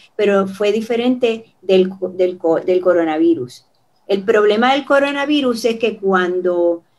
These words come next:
y hay muchas razones, y yo estoy de acuerdo contigo,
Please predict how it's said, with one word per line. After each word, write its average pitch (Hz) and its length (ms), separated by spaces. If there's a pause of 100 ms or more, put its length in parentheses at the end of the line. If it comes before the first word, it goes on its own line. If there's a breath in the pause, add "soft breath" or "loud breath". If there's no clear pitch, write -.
(120)
y 190 140
hay 202 160
muchas 269 320
razones, 302 440
y 254 80
yo 202 100
estoy 220 160
de 247 60
acuerdo 254 280
contigo, 294 580